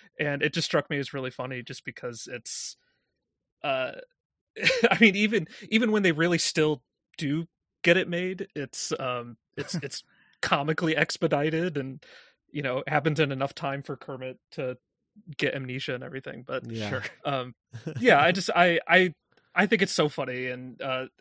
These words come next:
Speaker 1: I, I especially love the way that they, they weave in what New York was like at the time. He's like, "Oh,
Speaker 2: Mm-hmm.
Speaker 1: you wanna talk about shootings and robbings and stuff like that?" And,
Speaker 3: <laughs>
Speaker 1: um, that, that's just, I, it, it makes me realize that, you know, when I moved to New York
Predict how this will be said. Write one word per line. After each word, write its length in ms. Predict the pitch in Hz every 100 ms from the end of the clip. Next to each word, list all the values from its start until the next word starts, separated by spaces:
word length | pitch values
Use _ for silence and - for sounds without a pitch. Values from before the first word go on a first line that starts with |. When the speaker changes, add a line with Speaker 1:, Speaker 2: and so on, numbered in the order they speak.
| -
Speaker 1:
I, 180 | 143 147
I 100 | 175
especially 480 | 185 226 226 226 185
love 320 | 160 156 139
the 80 | -
way 200 | 139 139
that 200 | 135 139
they, 500 | 135 127 127 127 127 _ _ _ _ -
they 120 | 151
weave 340 | 139 160 165
in 180 | 170 143
what 240 | 127 139 147
New 140 | 135
York 340 | 135 139 -
was 220 | 143 131 135
like 400 | 147 - - -
at 120 | 143
the 60 | -
time. 440 | - 160 240 277 -
He's 180 | 160 -
like, 120 | 339
"Oh, 40 |
Speaker 2:
Mm-hmm. 100 | 359
Speaker 1:
you 60 | 220
wanna 140 | 220
talk 220 | - 220 226
about 220 | 240 220
shootings 520 | - 294 190 147 139
and 120 | 165
robbings 560 | 202 247 160 135 143 131
and 120 | 139
stuff 220 | - 143
like 140 | 139 -
that?" 240 | 127 120 127
And, 540 | 123 - 165 - 170 -
Speaker 3:
<laughs> 60 | -
Speaker 1:
um, 240 | 143 139
that, 220 | 165 165 165
that's 220 | 190 -
just, 340 | 208 - - - - 202 180
I, 180 | 190 -
it, 160 | 190 -
it 120 | 190
makes 240 | 220 269 -
me 100 | 240
realize 540 | 165 175 160 147 -
that, 320 | - 139 131 - _
you 140 | 156 147
know, 80 |
when 160 | 139 147
I 180 | 180 208
moved 300 | 180 160 -
to 80 | 143
New 100 | 131
York 460 | 131 131 127 -